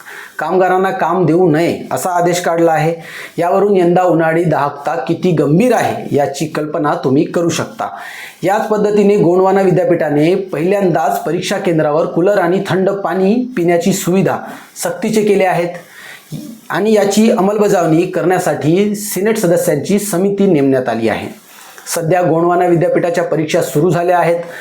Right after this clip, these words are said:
मात्र या आदेशाची अंमलबजावणी केवळ कागदावरच होत असल्याचे वास्तव्य समोर आले आहे. ते समोर म्हणतात, अपवाद वगळता कुठल्याही महाविद्यालयातील परीक्षा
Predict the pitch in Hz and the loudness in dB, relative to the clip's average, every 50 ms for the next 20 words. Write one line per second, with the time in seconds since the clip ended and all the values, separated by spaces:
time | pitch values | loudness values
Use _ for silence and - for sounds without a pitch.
0 | - - - - 160 175 185 180 - 202 196 180 202 220 226 220 208 214 208 208 | -16 -14 -8 -4 -4 -2 -2 -2 0 2 2 4 4 2 2 2 2 2 2 0
1 | 202 185 185 202 202 175 170 175 175 160 160 - 160 143 139 143 147 165 165 - | 0 0 0 2 2 2 2 2 2 2 2 2 2 2 2 2 2 2 0 0
2 | - 151 143 139 139 143 160 185 180 - 139 123 127 127 123 139 135 127 123 123 | 0 2 2 4 4 4 2 0 -2 -2 -4 -4 -2 -2 -2 -2 0 0 2 2
3 | 135 170 165 - - - - 165 175 - 156 - - 135 127 120 - - 147 151 | 0 -2 -2 -6 -8 -6 -4 -2 -2 -2 -4 -4 -2 -2 -2 -2 0 0 0 0
4 | 127 123 113 - - - 113 107 120 151 - - - 135 139 131 113 107 101 98 | 0 -2 -2 -4 -6 -8 -4 -2 0 0 0 -2 -4 -2 0 0 0 0 0 0
5 | 95 87 90 98 - - - - - - - - - - - - - - - - | 0 0 -2 -2 -8 -12 -16 -16 -16 -14 -10 -10 -8 -8 -10 -12 -14 -12 -8 -6
6 | 214 208 208 208 208 202 202 208 202 190 170 175 170 - 170 160 175 190 - - | -2 -2 0 0 2 2 2 2 2 2 0 0 -2 -2 -2 -2 -2 -2 -4 -6
7 | - - - - - - - - - - - - - - - - - - 208 214 | -8 -10 -12 -14 -14 -16 -18 -20 -20 -20 -20 -20 -20 -16 -14 -14 -10 -6 -2 -2
8 | 214 220 220 214 190 185 190 180 170 165 180 175 190 180 - 196 170 - - 214 | 0 0 0 0 2 2 2 0 0 0 -2 -2 -2 -2 -2 -2 -2 0 0 2
9 | 214 208 175 160 202 214 214 202 170 160 175 175 185 165 165 185 175 170 165 156 | 2 2 2 2 2 4 4 4 2 2 0 0 0 0 2 2 2 2 2 0
10 | 151 - 170 185 175 - - 185 202 226 220 220 - 180 151 147 165 | 0 0 0 0 0 -2 -4 -2 -2 0 -2 -2 -2 -2 -2 -2 -2